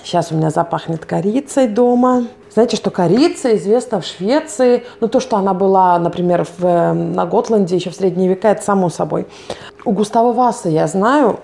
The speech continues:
который родоначальник шведской государственности, шестнадцатый век, начало, первая половина. Так вот, он, э, в середине как раз шестнадцатого века, уже будучи совсем не молодым, женился на семнадцатилетней девушке.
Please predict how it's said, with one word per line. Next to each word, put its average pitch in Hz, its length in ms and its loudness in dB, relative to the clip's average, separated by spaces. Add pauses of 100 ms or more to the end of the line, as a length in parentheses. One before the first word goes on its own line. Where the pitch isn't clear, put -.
который 170 320 -2
родоначальник 165 720 -4
шведской 175 400 -8
государственности, 202 680 -6
шестнадцатый - 540 -6
век, 240 280 -4
начало, 190 400 -4
первая - 240 -4
половина. 175 380 -6 (460)
Так 208 200 -2
вот, 202 300 2
он, 190 380 4
э, 185 320 4
в 170 60 -8
середине 190 440 4
как 156 180 -2
раз 165 180 0
шестнадцатого 175 460 -2
века, 240 260 2
уже 175 200 0
будучи 170 340 -4
совсем 170 260 -4
не 165 80 0
молодым, 165 480 0
женился 190 400 -4
на 175 80 -6
семнадцатилетней 170 800 -6
девушке. 226 420 -2